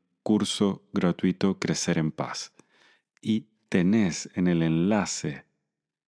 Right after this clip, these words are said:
en la descripción del episodio, la forma de acceder y anotarte al curso que incluye un grupo de WhatsApp gratuito también, donde puedo ir contándote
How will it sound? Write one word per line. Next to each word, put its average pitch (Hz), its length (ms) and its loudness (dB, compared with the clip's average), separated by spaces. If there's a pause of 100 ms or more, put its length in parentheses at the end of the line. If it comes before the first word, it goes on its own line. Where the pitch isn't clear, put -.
(320)
en 95 200 0
la 82 120 0
descripción 92 880 -2 (560)
del - 140 -4
episodio, 104 760 -2 (280)
la 92 180 -2
forma 110 320 0
de 92 60 4
acceder 95 520 0
y 131 60 2
anotarte 87 560 0
al 80 120 -4
curso - 540 -2
que 92 100 -2
incluye 90 580 -2
un 87 160 -2
grupo 90 280 0
de 85 60 2
WhatsApp 80 560 -4 (720)
gratuito 87 500 2
también, 87 480 0 (160)
donde 85 600 0 (440)
puedo 95 160 2
ir 92 140 0
contándote 87 840 -2